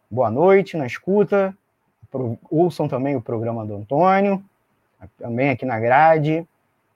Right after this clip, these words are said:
o Boletim Censura Livre. Márcia Baptista, boa noite, Almir e Thaís. Um grande beijo pra vocês, pra ela também. Domingo agora é Dia das Mães, mandar um abraço pra ela.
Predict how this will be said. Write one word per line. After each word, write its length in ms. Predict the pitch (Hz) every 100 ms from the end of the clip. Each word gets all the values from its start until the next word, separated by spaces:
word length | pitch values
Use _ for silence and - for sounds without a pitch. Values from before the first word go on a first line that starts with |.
| _ _ -
o 100 | 117
Boletim 600 | 110 120 104 - 135 147
Censura 520 | - 120 104 - 113
Livre. 640 | 98 127 151 147 151 151 151 _ _ -
Márcia 320 | 196 208 220
Baptista, 840 | 196 196 - - 247 220 214 175 110
boa 260 | 147 214
noite, 500 | 196 220 208 - 180 -
Almir 380 | 147 147 160 170
e 80 | 160
Thaís. 680 | 139 147 180 202 208 - _ _ - - _ _
Um 120 | 135
grande 400 | 143 170 190 156
beijo 400 | 139 175 185 151
pra 100 | 143
vocês, 560 | 131 117 156 180 190 165
pra 200 | 151 151
ela 120 | 139
também. 640 | 127 131 160 196 196 190 _ _ _ _ _ _ _ _ _ _ _ _ _ _ _ _
Domingo 340 | 117 127 147
agora 240 | 131 139 135
é 40 |
Dia 120 | 127 127
das 240 | 120 107
Mães, 360 | 120 147 160 147
mandar 260 | 120 113
um 60 | 117
abraço 640 | 107 113 123 123 - _ _
pra 180 | 107 98
ela. 800 | 113 165 180 185 190 202 208